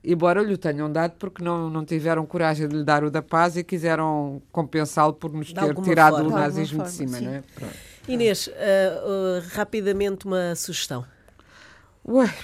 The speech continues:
Speaker 1: eu não, não pensei que já estivéssemos a, a ir para aí.
Speaker 2: <laughs>
Speaker 1: Ahm, rapidamente uma sugestão,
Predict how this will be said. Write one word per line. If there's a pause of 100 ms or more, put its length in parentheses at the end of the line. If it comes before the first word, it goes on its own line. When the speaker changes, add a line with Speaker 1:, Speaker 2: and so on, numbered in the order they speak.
(120)
Speaker 1:
eu
não,
não
pensei
que
já
estivéssemos
a,
a
ir
para
aí.
Speaker 2:
<laughs> (760)
Speaker 1:
Ahm, (1000)
rapidamente
uma
sugestão,